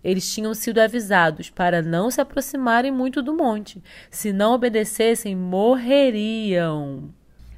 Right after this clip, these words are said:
Deus deu seus mandamentos ao povo por meio de Moisés. E Deus instruiu Moisés sobre como o povo poderia ir até ele na adoração.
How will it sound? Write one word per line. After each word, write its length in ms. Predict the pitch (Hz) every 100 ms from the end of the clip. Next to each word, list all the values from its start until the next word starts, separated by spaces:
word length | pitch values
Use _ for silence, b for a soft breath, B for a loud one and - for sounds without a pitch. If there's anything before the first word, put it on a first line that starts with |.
| -
Deus 380 | 175 214 262 247
deu 240 | 196 202
seus 220 | 240 247
mandamentos 680 | 220 214 208 190 180 190 208
ao 140 | 202 180
povo 400 | - 180 180 190
por 180 | 202
meio 240 | 175 190 202
de 120 | 202
Moisés. 880 | 214 262 214 185 147 151 - - - b b b -
E 120 | 302
Deus 540 | 226 208 196 240 247 b b 233
instruiu 560 | 247 - 247 254 302
Moisés 720 | 339 330 285 190 170 190 - B -
sobre 380 | - 226 233
como 460 | 240 - 302 349 392
o 40 |
povo 400 | - 269 254 254
poderia 920 | 269 - 302 339 330 311 269 294 339 311
ir 260 | 277 330
até 480 | 330 302 320 311 302
ele 140 | 311 294
na 180 | 240
adoração. 680 | 226 208 202 196 - 160 143